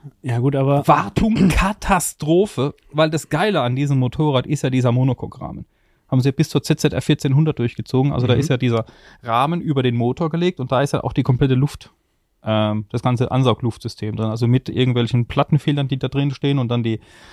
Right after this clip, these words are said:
Speaker 2: Einspritzung da so reingehoben und dann Zündkerzen wechseln. Da ist so viel Platz.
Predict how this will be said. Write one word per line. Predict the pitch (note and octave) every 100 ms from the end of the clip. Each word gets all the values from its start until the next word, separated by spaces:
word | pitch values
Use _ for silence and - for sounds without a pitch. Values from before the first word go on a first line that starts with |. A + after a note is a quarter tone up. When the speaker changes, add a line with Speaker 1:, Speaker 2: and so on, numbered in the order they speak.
| -
Speaker 2:
Einspritzung | - C#3 - D3 D3
da | C3+ B2
so | B2+
reingehoben | A2 G#2+ E3+ D#3+ E3 D#3+ D#3+
und | C#3+ B2+
dann | B2+ B2 B2+ B2+ - _ _ _ _ _
Zündkerzen | - F#3+ G3+ - - - D#3+
wechseln. | D#3 - - - D#3 - _ _ _ _ -
Da |
ist | D#3 F#3 -
so | A#3 G#3
viel | C4 A#3+
Platz. | C4+ C4+ C4+ - -